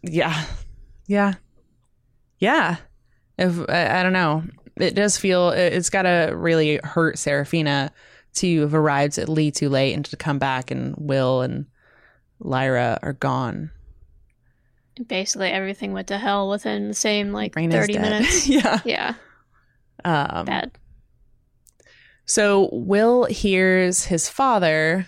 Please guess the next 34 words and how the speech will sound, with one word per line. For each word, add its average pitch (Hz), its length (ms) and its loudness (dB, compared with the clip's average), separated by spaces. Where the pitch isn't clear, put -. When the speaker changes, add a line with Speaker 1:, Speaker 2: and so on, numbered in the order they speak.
Speaker 1:
He 185 80 -2
wakes 190 300 0
him 202 120 2
up 180 140 0
out 160 100 2
of 147 60 -2
his 165 120 -2
sleep 165 380 0
and 160 420 -2
he 170 340 -2
pulls 220 280 0
out 202 160 2
the 185 60 -4
settle 156 260 0
knife 143 280 -2
to 147 340 -2
lead 160 260 0
him 156 220 0
to 147 200 -2
him. 147 380 -4
And 160 520 0
they 151 140 2
approach 190 380 2
each 214 160 0
other 185 300 4
and 160 180 0
finally 190 400 0
realize 151 500 0
who 143 100 -2
each 135 180 -6
other 131 300 -2
are. 90 380 -2
Uh, 151 300 -2
he, 175 560 0